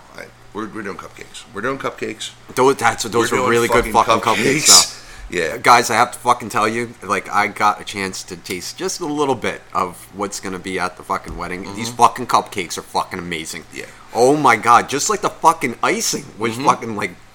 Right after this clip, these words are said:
Speaker 2: like, it was really fucking good.
Speaker 1: Yeah, and they're, like, mammoth cupcakes. They're not, like, these dainty little
Speaker 2: They're like fucking muffins.
Speaker 1: Yeah,
Speaker 2: Like,
Speaker 1: they're like
Speaker 2: they
Speaker 1: a mammoth, one of those muffins that you get, like, at Wawa or Quick Check or, like, convenience stores. But it's, but in cupcake form.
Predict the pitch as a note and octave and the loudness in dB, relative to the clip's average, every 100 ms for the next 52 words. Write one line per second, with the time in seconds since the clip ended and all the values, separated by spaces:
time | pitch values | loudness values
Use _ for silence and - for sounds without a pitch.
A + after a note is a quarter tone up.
0 | - C#3 D3 D3 G#2 A2 B2 C3 D3 - | 0 0 2 -4 -4 0 0 2 -2 -2
1 | C#3+ B2 B2+ F#3+ A3+ E2+ - G#2 C3 D#3 | -4 -4 -6 -4 -2 -4 -6 -4 0 0
2 | A#2+ G2+ F#2 F#2+ G#2 G2+ - - - - | 0 -4 2 4 4 2 -4 -14 -8 0
3 | - - E2+ - - G#2+ B2 A#2+ G#2 G#2 | 0 0 -6 -4 -4 0 2 2 -2 -6
4 | F#2 - F#2+ G#2 G2+ G2+ G2 G2 C3 F#3+ | -8 -6 -4 -4 -6 -6 -2 2 4 4
5 | A3 - G#3+ A3 F#3 G#3 B3 B3+ F3+ B2 | 2 0 0 2 4 4 4 2 -2 0
6 | A#2+ A#2+ A#2+ B2+ C#3+ B2 A2+ A2 A2+ G#2+ | 0 2 2 4 4 2 4 4 4 -4
7 | B2 A#2+ A2 G#2+ A2+ - F2 F2+ F2 F2+ | -2 -2 -2 0 -2 -2 -10 -10 -8 -8
8 | D2 F#2 F2 C#2+ E2+ E2 E2 E2 D#2+ - | -6 -6 -8 -6 2 2 2 0 -2 -4
9 | F2+ - F2 E2 E2 E2 E2+ D#2+ E2+ F2 | -6 -4 -6 -6 -8 -10 -12 -10 -10 -8
10 | F2 - G2 G2 - - - - - - | -8 -6 -4 -6 -8 -16 -20 -20 -20 -20
11 | - - - A#2+ - - - G#2+ G#2+ - | -20 -16 0 0 0 -6 -2 -2 0 -2
12 | - E2+ - C#2 | -2 -8 -8 -14